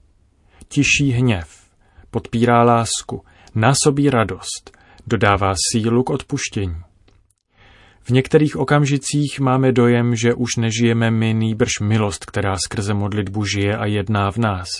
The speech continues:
Tato milost nás očekává, ovšem nezapomínejte, že je nutné souhlasit s dneškem. Pokud se dostaví hněv či nespokojenost vedoucí k hořkosti,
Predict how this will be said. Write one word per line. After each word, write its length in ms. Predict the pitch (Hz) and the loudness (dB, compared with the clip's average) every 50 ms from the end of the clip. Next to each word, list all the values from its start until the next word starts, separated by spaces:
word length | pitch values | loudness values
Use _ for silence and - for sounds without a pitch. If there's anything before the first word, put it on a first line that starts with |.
| - _ _ _ _ _ _ _ _ _ _ _ _ _ _ _ _ _ _ _ _ _ _ _ _ _ _ _ _ _ _ - | -14 _ _ _ _ _ _ _ _ _ _ _ _ _ _ _ _ _ _ _ _ _ _ _ _ _ _ _ _ _ _ -4
Tato 260 | - 110 - 127 123 | -2 0 4 4 4
milost 400 | 127 127 123 127 131 - - - | 6 6 4 4 2 0 -2 -2
nás 220 | 131 123 123 120 - - - | 0 0 0 0 -2 -4 -4
očekává, 840 | 131 113 - - 110 - 117 107 101 98 98 101 101 101 107 127 135 _ _ _ _ _ _ _ _ _ _ | -4 -4 -4 -4 -2 0 2 2 2 2 2 0 0 0 -2 -6 -8 _ _ _ _ _ _ _ _ _ _
ovšem 380 | - 127 123 - 151 143 139 | -4 -4 0 0 2 2 2
nezapomínejte, 1080 | 139 135 123 127 123 120 139 131 139 135 131 135 135 135 135 131 131 135 - 131 135 135 | 0 0 0 0 0 0 0 0 2 2 2 2 2 4 4 2 2 2 2 0 0 0
že 220 | 135 127 113 127 127 | -2 0 2 2 4
je 140 | 127 127 123 | 4 4 4
nutné 420 | 123 123 120 - - 131 123 127 123 - | 2 0 0 -2 -2 -2 0 -2 0 4
souhlasit 540 | 139 131 127 120 117 123 120 - - 131 123 | 4 4 4 4 2 -2 -2 -2 -2 -2 -2
s 120 | 120 117 | -4 -4
dneškem. 640 | 110 120 120 110 - - - - 101 87 87 87 98 - _ _ _ _ _ _ _ - - _ _ _ _ | -2 0 0 0 0 -4 -6 -8 -10 -10 -10 -12 -14 -18 _ _ _ _ _ _ _ -20 -20 _ _ _ _
Pokud 340 | - 120 - - 123 123 120 - - - | -4 -4 0 2 0 0 0 -2 -2 0
se 80 | 127 117 | 2 2
dostaví 480 | 110 120 113 - - 123 117 120 120 | 2 0 -2 -2 -2 -2 0 0 0
hněv 340 | 107 104 113 117 123 117 - | 0 0 0 0 -2 -2 -4
či 160 | - - 120 | -6 -4 -2
nespokojenost 880 | 113 117 113 - - - 120 - - 120 117 117 113 113 113 110 - - | -2 -2 -2 -4 -4 -6 -4 0 0 0 2 2 0 -2 -4 -4 -6 -4
vedoucí 480 | 117 113 110 110 107 107 - - 107 | -4 -2 -2 -2 -4 -4 -6 -8 -8
k 80 | 98 - | -10 -6
hořkosti, 720 | 90 107 117 - - - - 131 - - - - 131 131 | -6 -6 -4 -4 -6 -6 -6 -6 -6 -6 -2 0 0 0